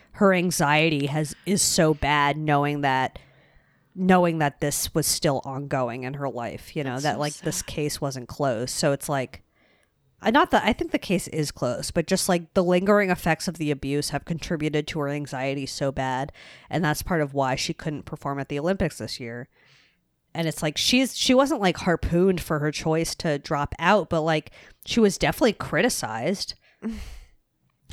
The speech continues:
Speaker 1: And, like,
Speaker 2: God.
Speaker 1: "What are you doing? You know, you're the best gymnast alive, blah, blah, blah." And it's like, this
Speaker 2: Mm, shut the fuck
Speaker 1: person
Speaker 2: up.
Speaker 1: was abused, and, like, her abuser was protected by this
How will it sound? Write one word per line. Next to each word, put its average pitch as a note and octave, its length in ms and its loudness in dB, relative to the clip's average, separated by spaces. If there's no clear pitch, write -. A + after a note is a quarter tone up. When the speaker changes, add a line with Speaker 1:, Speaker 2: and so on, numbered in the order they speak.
Speaker 1:
And, G#3 160 0
like, F3+ 140 4
Speaker 2:
God. - 80 -8
Speaker 1:
"What F3 160 4
are - 20 4
you F3+ 140 2
doing? E3+ 500 4
You D#3+ 80 2
know, D#3+ 80 4
you're D#3 200 2
the D3+ 80 -4
best D3+ 280 0
gymnast D#3+ 380 0
alive, D#3 480 0
blah, D3+ 220 -2
blah, D3+ 180 -2
blah." D3+ 260 -2
And D3 80 -4
it's - 180 -10
like, E3 140 -6
this - 220 -2
Speaker 2:
Mm, F3+ 240 -12
shut - 100 -16
the F3 60 -16
fuck - 60 -10
Speaker 1:
person A#3+ 300 0
Speaker 2:
up. F#3 40 0
Speaker 1:
was D#3+ 160 0
abused, D#3 580 0
and, D3+ 140 -2
like, D3+ 200 -4
her E3+ 140 0
abuser E3 380 0
was F3+ 160 2
protected E3 640 -4
by D3+ 160 -4
this D3 400 -6